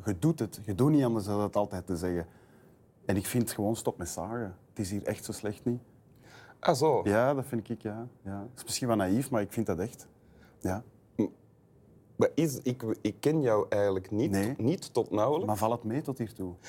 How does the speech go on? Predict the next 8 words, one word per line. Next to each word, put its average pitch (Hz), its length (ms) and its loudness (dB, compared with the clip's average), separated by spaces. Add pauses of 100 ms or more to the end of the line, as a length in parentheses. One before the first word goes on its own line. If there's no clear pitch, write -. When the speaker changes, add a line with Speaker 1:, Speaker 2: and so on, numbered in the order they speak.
(180)
Speaker 2:
Maar, 175 140 6
maar - 100 2
ik 131 140 0
vermoed, 143 680 4 (340)
eh, 110 360 4
en 110 60 2
dat 117 140 2
is 123 120 -6